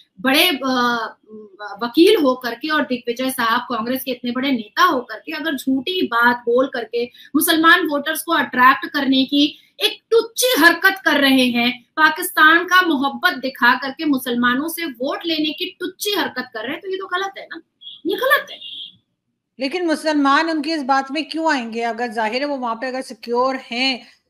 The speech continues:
Speaker 2: तो, अ, उसमें पाकिस्तान को लाके, अ, जो है वोट लेना या वोट ना लेने वाली जो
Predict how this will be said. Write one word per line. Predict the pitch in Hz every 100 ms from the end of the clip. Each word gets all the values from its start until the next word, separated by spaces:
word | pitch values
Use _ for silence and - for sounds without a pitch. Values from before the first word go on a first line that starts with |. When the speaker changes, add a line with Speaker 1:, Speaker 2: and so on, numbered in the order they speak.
| -
Speaker 2:
तो, | 302 330
अ, | 277 247 262 262
उसमें | 262 330
पाकिस्तान | 320 240 226 277 302 320
को | 330
लाके, | 311 269 254
अ, | 330 294 262 254
जो | 233 254
है | 285
वोट | 294 220 269 330
लेना | 330 311 302 311
या | 294 285
वोट | 247 262 277
ना | 269 240 254
लेने | 294 302 302
वाली | 277 269 285 294
जो | 269 277 262